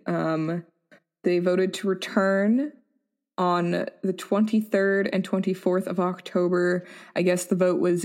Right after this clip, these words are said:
unanimous. Um, and Twitter is a little bananas when you, like, if you follow anyone who is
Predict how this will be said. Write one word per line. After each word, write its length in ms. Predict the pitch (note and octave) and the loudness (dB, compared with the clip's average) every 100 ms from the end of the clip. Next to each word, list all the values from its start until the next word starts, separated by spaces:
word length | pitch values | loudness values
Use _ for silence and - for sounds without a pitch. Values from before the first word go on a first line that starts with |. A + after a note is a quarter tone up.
| - | -2
unanimous. 960 | F3+ F#3 F3 E3+ E3 D#3+ D#3 F3 - - - | 2 4 4 2 2 2 0 -2 -4 -6 -2
Um, 600 | F3 E3 D#3 D#3 E3+ G#3+ - | 2 2 2 0 -2 -4 -2
and 580 | F3 E3+ E3 E3+ F3 F3 _ _ _ _ _ _ _ _ _ _ _ _ _ _ _ _ - | 0 0 0 0 -2 -4 _ _ _ _ _ _ _ _ _ _ _ _ _ _ _ _ -4
Twitter 360 | C4+ C#4+ C#4+ | 2 2 4
is 160 | A3+ G3+ | 4 4
a 40 | |
little 340 | G#3 A3 B3 A#3+ | 2 2 2 2
bananas 680 | C4 C4 C4 C4+ C4+ B3+ | 2 2 2 2 2 0
when 200 | A3+ G#3 | 2 2
you, 460 | G3 F#3 F3+ - - - | 4 2 2 0 -2 -2
like, 280 | D#3+ F3+ | 0 0
if 100 | G#3 | 2
you 80 | A3 | 2
follow 300 | A3 A#3+ A3+ | 4 2 4
anyone 420 | G#3 G#3 G3+ G3 | 4 4 2 2
who 160 | G3 F3+ | 2 2
is 440 | E3+ D#3+ D#3+ F3 | 0 0 -4 -4